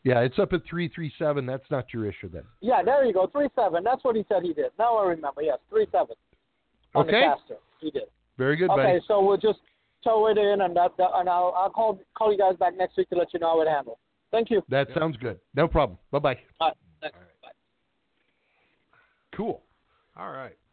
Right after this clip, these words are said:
Speaker 3: Routine, doing the job, doing it.
Speaker 1: Yeah, that's why you
Speaker 3: Hey,
Speaker 1: give a
Speaker 3: you know,
Speaker 1: warranty.
Speaker 3: you said the guy from New York is in Florida.
Speaker 1: Yeah.
Speaker 3: He was from
Speaker 1: He's
Speaker 3: New
Speaker 1: the
Speaker 3: York.
Speaker 1: guy.
Speaker 3: He was in Florida.
Speaker 1: The, and this is why we give a warranty on our alignments,
Speaker 3: Yeah.
Speaker 1: because, you know, the last perfect guy they put on a cross,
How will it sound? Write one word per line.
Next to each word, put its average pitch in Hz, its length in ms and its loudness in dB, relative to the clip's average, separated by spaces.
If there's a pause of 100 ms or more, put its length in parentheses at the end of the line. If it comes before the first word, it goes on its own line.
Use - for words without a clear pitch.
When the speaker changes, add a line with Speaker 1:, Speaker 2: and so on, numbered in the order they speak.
(160)
Speaker 3:
Routine, 165 640 -20
doing 160 260 -18
the 156 60 -20
job, 117 380 -18
doing 92 160 -20
it. - 80 -20
Speaker 1:
Yeah, 131 280 -8
that's 135 280 -2
why 185 120 -2
you 208 100 -2
Speaker 3:
Hey, 190 40 -2
Speaker 1:
give 160 200 0
a 185 40 -4
Speaker 3:
you 196 60 -4
know, 226 80 -4
Speaker 1:
warranty. 247 340 -2
Speaker 3:
you 135 80 -6
said 165 100 -14
the 127 60 -20
guy 147 240 -16
from 147 180 -20
New 147 140 -20
York 139 280 -18
is 113 140 -20
in 127 220 -20
Florida. 120 440 -16
Speaker 1:
Yeah. 381 220 -4 (380)
Speaker 3:
He 127 160 -10
was 127 140 -14
from - 140 -8
Speaker 1:
He's 131 180 2
Speaker 3:
New 113 60 -6
Speaker 1:
the - 0 -
Speaker 3:
York. 156 100 0
Speaker 1:
guy. 202 340 0
Speaker 3:
He 131 80 -16
was 120 160 -16
in 113 160 -18
Florida. 104 260 -16 (240)
Speaker 1:
The, 127 180 -6
and 151 140 0
this 214 200 0
is 202 140 -10
why 175 180 -4
we 180 160 -6
give 151 180 -6
a - 20 -8
warranty 127 460 -8
on 127 80 -8
our 135 80 -10
alignments, 170 420 -10
Speaker 3:
Yeah. 113 80 -12
Speaker 1:
because, 113 220 -8 (100)
you 151 80 -6
know, 135 380 -6
the 110 80 -6
last 151 320 -8
perfect 175 300 0
guy 139 120 0
they 135 100 2
put 135 220 -4
on 131 140 -14
a 113 40 -18
cross, 113 360 -16